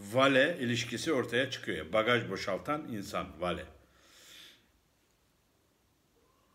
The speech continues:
Sonra ne oldu? M H P'nin bagajını boşaltma bitti mi? Hayır.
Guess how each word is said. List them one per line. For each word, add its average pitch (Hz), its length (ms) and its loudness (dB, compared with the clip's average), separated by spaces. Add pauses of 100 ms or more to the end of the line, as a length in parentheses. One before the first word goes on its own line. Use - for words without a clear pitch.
(1300)
Sonra 269 400 4
ne 180 100 4
oldu? 131 500 4
M 190 140 2
H 175 180 4
P'nin 175 420 2
bagajını 160 600 4
boşaltma 143 1300 0 (440)
bitti 135 300 0
mi? 175 340 0 (240)
Hayır. 160 320 4